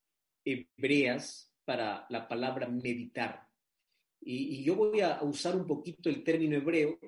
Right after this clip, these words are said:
no porque quiero que ustedes aprendan el término, sino por el significado de la palabra. Por ejemplo, la palabra meditar en el idioma original es la palabra shaha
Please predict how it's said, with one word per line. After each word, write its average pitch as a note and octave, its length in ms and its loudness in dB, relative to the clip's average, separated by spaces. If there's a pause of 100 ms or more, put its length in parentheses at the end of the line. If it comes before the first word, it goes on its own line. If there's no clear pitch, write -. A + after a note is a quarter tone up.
no D#3+ 280 -4
porque B2+ 280 -4
quiero C#3+ 300 0
que - 80 -20
ustedes B2 320 -6
aprendan C3+ 480 -2
el C3+ 180 -6
término, D3+ 380 0
sino C3+ 360 -6
por C3+ 340 -4
el C#3 160 0
significado C#3+ 960 -4
de B2+ 80 -4
la A2 160 -4
palabra. G2 500 -10 (800)
Por C#3+ 100 -8
ejemplo, F3 220 0
la D#3 160 0
palabra F#3+ 360 2
meditar D3+ 880 0 (540)
en B2 160 -2
el A#2 120 -2
idioma C#3 340 2
original D3 600 0
es C3+ 160 -8
la B2 220 -4
palabra B2 340 -2
shaha - 880 -4